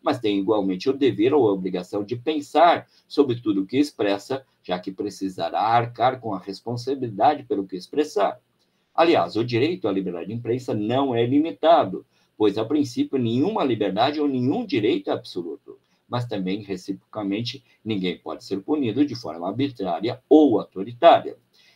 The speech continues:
Em suma, baseados principalmente nos conceitos hegelianos de Estado livre e orgânico, que depende de povo culto, do espírito do povo, de sua cultura,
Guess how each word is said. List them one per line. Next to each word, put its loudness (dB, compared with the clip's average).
Em 4
suma, 4
baseados 4
principalmente -4
nos -4
conceitos -4
hegelianos -2
de -2
Estado 4
livre 8
e 4
orgânico, 0
que -2
depende 2
de -6
povo -4
culto, -6
do 0
espírito -2
do -4
povo, 0
de -4
sua 2
cultura, -2